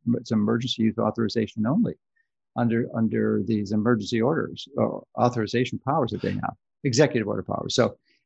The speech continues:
they, they, typically there's in place these mechanisms, and the only place that we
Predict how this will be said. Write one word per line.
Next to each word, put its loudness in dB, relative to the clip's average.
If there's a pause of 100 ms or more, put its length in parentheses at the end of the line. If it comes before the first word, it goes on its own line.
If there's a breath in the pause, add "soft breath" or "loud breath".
(600)
they, 0 (160)
they, 0 (180)
typically 0
there's -2
in -4
place 2
these -4 (140)
mechanisms, -2
and 2
the -2
only 2
place -2
that -2
we 2